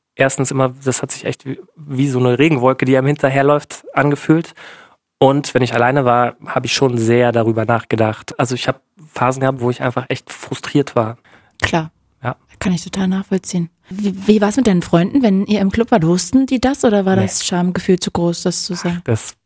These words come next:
Speaker 1: wusste keiner. Also, äh, wollt-, wollte ich und konnte ich auch keinem erz-, erzählen. Dafür hätte ich das m-, wirklich ohne Mist. Ich hab echt Probleme gehabt, mir das selber einigermaßen einzugestehen. Ja.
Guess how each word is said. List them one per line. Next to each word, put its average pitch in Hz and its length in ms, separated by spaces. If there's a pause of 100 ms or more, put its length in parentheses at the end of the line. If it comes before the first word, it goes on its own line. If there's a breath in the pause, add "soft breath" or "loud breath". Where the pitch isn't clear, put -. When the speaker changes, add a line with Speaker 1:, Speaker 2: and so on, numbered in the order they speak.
(140)
Speaker 1:
wusste 127 320
keiner. 113 420
Also, 120 520
äh, 151 100 (220)
wollt-, 120 340 (400)
wollte 135 340
ich 127 80
und 123 80
konnte - 300
ich 120 100
auch 110 100
keinem 113 240
erz-, 107 300
erzählen. 117 420
Dafür 113 200
hätte 120 140
ich - 60
das - 160
m-, 127 100 (340 loud breath)
wirklich 139 320
ohne 143 160
Mist. 156 220 (240 loud breath)
Ich 131 160
hab 135 120
echt 135 200
Probleme 127 320
gehabt, 117 280
mir 117 60
das 110 140
selber 113 280
einigermaßen 110 480
einzugestehen. 110 720 (260)
Ja. 120 200